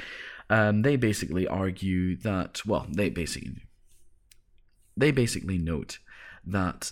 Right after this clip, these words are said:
the bill, um, as, <laughs> as put forward by the government, um,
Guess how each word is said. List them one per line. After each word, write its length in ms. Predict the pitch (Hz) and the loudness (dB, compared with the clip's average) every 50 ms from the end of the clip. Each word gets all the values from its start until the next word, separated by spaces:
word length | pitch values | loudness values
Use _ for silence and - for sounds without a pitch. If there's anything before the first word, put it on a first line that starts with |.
| - | -6
the 120 | 90 104 104 | -4 -4 -4
bill, 480 | 92 - 104 107 101 98 95 90 85 - - - - - _ _ - | 0 2 2 4 4 4 2 0 -2 -6 -12 -20 -20 -20 _ _ -4
um, 320 | 87 87 87 87 82 80 - - _ _ _ - | -2 -2 -2 -2 -2 -4 -6 -8 _ _ _ -2
as, 460 | 107 107 101 98 101 - - - - - _ _ - | 0 0 0 -2 -4 -4 -6 -6 -10 -16 _ _ -4
<laughs> 200 | 104 - - - | -2 -2 -2 -2
as 160 | 104 101 - | -2 -4 -2
put 200 | - 117 104 - | -2 -2 -2 0
forward 400 | - 101 92 87 85 85 85 - | -2 -2 0 0 0 0 0 -2
by 140 | 80 85 92 | -2 -2 -2
the 80 | 90 | -2
government, 500 | 82 - 76 78 82 69 65 76 - - - - - - - - - - | -4 -6 -8 -10 -10 -10 -10 -10 -12 -14 -16 -16 -16 -16 -16 -18 -8 -2
um, 480 | 95 92 87 87 90 87 90 85 76 | 0 0 2 2 2 0 0 -2 -4